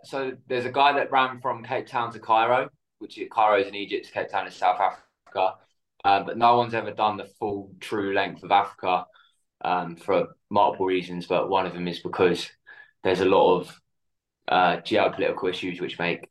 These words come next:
traveling through certain countries very difficult. Um, there's loads of border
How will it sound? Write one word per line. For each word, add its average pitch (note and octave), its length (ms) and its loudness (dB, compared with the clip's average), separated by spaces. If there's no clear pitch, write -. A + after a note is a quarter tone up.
traveling F2+ 500 2
through F#2 280 0
certain E2 340 -2
countries E2 420 -8
very E2+ 220 -2
difficult. F2+ 580 -4
Um, E2+ 360 0
there's F2 180 -2
loads F2 240 0
of F2 80 -10
border F2 540 0